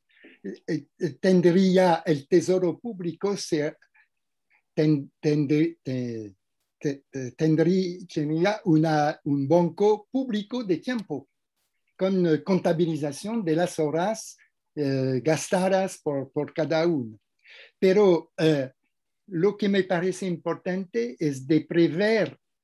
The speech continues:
dos tipos de movilización de la ciudadanía. La movilización, eh,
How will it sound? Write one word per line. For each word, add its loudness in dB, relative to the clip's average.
dos -4
tipos -2
de 2
movilización -2
de -4
la -6
ciudadanía. -6
La 2
movilización, 2
eh, -4